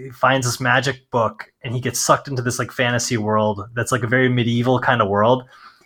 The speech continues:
And, like, these giant humanoid kangaroos,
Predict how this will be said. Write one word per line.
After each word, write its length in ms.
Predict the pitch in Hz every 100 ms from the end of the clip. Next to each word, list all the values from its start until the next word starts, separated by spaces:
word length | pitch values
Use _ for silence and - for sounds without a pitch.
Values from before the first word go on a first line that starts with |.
| _ _
And, 280 | 151 135 127
like, 420 | 120 120 110 - -
these 240 | 123 120
giant 440 | - 143 143 147 -
humanoid 540 | - 160 143 139 131 123
kangaroos, 920 | 147 127 120 120 117 104 101 -